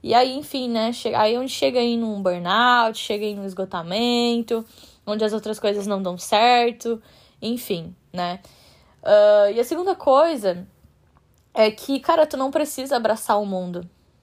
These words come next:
Tipo, de verdade, assim. Por mais que eu faça muitas coisas diferentes, né, dos meus conteúdos, tenha muitos projetos diferentes, mas eu não me coloco mais nesse lugar de eu tenho que.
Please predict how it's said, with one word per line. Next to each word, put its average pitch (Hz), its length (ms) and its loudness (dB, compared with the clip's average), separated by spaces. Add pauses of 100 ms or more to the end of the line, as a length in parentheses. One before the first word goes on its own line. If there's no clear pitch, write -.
(880)
Tipo, 240 400 -4
de 214 160 -4
verdade, 233 520 2
assim. 196 300 -12 (800)
Por 269 120 0
mais 269 260 2
que - 80 -4
eu 320 60 4
faça 269 480 2
muitas 254 480 -2
coisas 233 540 0
diferentes, 208 800 -2
né, 185 180 -4
dos 196 160 -8
meus 196 220 -6
conteúdos, 196 560 -8
tenha 202 260 -10
muitos 202 200 -10
projetos 196 520 -4
diferentes, 196 640 -6 (540)
mas 247 200 2
eu 277 100 2
não 294 140 -4
me 285 100 -8
coloco 247 500 2
mais 226 280 0
nesse 226 260 -6
lugar 196 500 2
de 196 400 -8
eu 202 180 -2
tenho 226 400 -4
que. - 320 -12